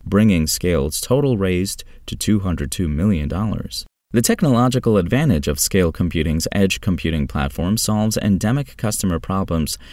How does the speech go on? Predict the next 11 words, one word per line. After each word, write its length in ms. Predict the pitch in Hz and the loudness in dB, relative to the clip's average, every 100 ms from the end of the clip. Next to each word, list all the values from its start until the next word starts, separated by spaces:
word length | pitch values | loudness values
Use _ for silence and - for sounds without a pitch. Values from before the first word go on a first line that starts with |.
| - | -18
through 180 | - 120 | 2 2
enhanced 600 | 120 120 113 139 160 - | 4 2 2 0 0 0
resiliency, 800 | 107 101 123 147 87 73 - 71 | 0 2 2 4 2 0 -2 -2
manageability, 800 | - 87 98 104 127 160 117 107 104 - - | -4 0 2 2 2 2 2 -2 -6 -12 -4
and 160 | 143 127 | 2 2
efficacy 500 | 107 92 - - 85 | 2 -2 -2 0 0
of 120 | 69 | 0
their 200 | 71 71 | 0 0
I 120 | 76 | 0
T 260 | 73 71 73 | -2 -2 -2
infrastructures, 800 | 80 78 - 71 - 65 85 | -4 -6 -4 -6 -4 -6 -6